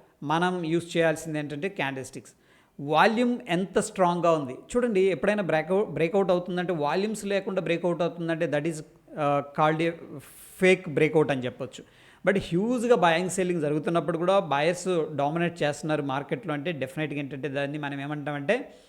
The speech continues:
ఆ, వ్యాలిడ్ బ్రేకౌట్ అంటాం అన్నమాట. So, ఇక్కడ పుల్ బ్యాక్ జరిగినప్పుడు వాల్యూమ్స్ ఎలా ఉన్నాయి, ఇక్కడ రిట్రేస్ అవుతుంది. ఇది కూడా very important point. ఒకవేళ మీరు నేర్చుకోవాలనుకుంటే, ఈ పాయింట్స్ నోట్ డౌన్ చేసుకోండి.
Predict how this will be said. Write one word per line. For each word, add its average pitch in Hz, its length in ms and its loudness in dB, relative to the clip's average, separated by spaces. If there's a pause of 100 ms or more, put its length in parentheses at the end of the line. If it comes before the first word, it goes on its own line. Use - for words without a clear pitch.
(240)
ఆ, 135 100 -2 (160)
వ్యాలిడ్ 180 440 4
బ్రేకౌట్ 151 460 2
అంటాం 131 240 -6
అన్నమాట. 123 240 -12 (440)
So, 190 120 6
ఇక్కడ 185 440 6
పుల్ 175 120 2
బ్యాక్ 180 220 4
జరిగినప్పుడు 175 420 0
వాల్యూమ్స్ 170 400 2
ఎలా 165 200 4
ఉన్నాయి, 165 320 2
ఇక్కడ 156 200 -2
రిట్రేస్ 170 420 0
అవుతుంది. 147 320 -2
ఇది 147 100 -2
కూడా 180 180 4
very 151 220 0
important 147 420 -2
point. 131 440 -2
ఒకవేళ 151 520 -2
మీరు 139 220 -2
నేర్చుకోవాలనుకుంటే, 139 800 -2
ఈ 160 40 0
పాయింట్స్ 135 420 -6
నోట్ 139 220 -2
డౌన్ 139 240 0
చేసుకోండి. 143 540 -6